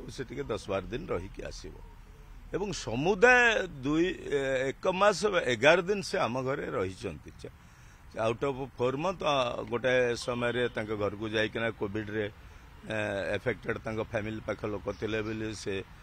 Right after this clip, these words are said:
ସେଥିରେ ରହିଥିଲେ ମାସେ ଖଣ୍ଡେ। ତାଙ୍କ ଘର ସହିତ ଯିବା ଆସିବା ବି ଥିଲା। ଏବଂ ଏଇ ସବୁ କଥା ଭିତରେ ଦୁଇ ବର୍ଷ ପରେ ଏଭଳି ଏକ ଅଭିଯୋଗ ଆସିବା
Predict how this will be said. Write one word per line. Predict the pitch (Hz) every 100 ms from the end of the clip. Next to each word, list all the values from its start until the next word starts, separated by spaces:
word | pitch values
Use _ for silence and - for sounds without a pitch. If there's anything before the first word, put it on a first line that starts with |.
| - - -
ସେଥିରେ | 110 - 104 110
ରହିଥିଲେ | 107 101 95 110 107 101 -
ମାସେ | 107 - 107
ଖଣ୍ଡେ। | 107 110 - - - - - - - - - - - - - - - - 127
ତାଙ୍କ | 120 139
ଘର | 98 101 131
ସହିତ | 135 147 139 - 143
ଯିବା | 110 95 117
ଆସିବା | 120 - 131 139
ବି | 135
ଥିଲା। | 143 143 135 156 - - - - - - - - - - - - - -
ଏବଂ | 113 135 -
ଏଇ | 139 190
ସବୁ | 190 - 90 151 220
କଥା | - 135 185
ଭିତରେ | 151 107 - 165 143 92 82 - - - - - 95 90
ଦୁଇ | 151 226 233
ବର୍ଷ | 214 180 -
ପରେ | 214 156 127 127 143 101 85 - - - - - - - - - -
ଏଭଳି | 104 117 175 170
ଏକ | 170 156 - 160 160 151 147 143 139 - - - - - - - - - -
ଅଭିଯୋଗ | 98 123 151 156 147
ଆସିବା | 123 - 151 127 87